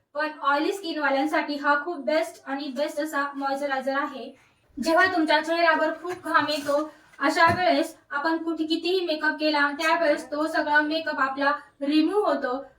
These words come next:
अशा वेळेस जर तुम्हाला मेकअप करायचा असेल, कुठल्या कार्यक्रमाला जायचं असेल, लग्न समारंभामध्ये जायचं असेल, तर तुम्ही हा मॉइश्चरायझर लावल्यानंतर मेकअप केला, तर तुमचा मेकअप हा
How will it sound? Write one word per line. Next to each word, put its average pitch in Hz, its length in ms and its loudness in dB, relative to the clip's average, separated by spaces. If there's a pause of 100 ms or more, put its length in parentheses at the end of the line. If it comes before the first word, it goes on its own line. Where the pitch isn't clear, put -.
अशा 311 320 2
वेळेस 311 260 -2
जर 320 200 -2
तुम्हाला 302 300 2
मेकअप 294 420 2
करायचा 277 340 0
असेल, 370 760 0
कुठल्या 302 300 2
कार्यक्रमाला 302 600 2
जायचं 277 320 0
असेल, 277 320 0
लग्न 294 220 0
समारंभामध्ये 320 720 0
जायचं 277 340 -2
असेल, 277 240 -6 (300)
तर 320 220 0
तुम्ही 311 280 0
हा 330 160 4 (100)
मॉइश्चरायझर 294 640 0
लावल्यानंतर 294 640 -2
मेकअप 277 340 -4
केला, 302 260 0 (280)
तर 311 180 -10
तुमचा 302 360 4
मेकअप 294 440 -2
हा 269 120 4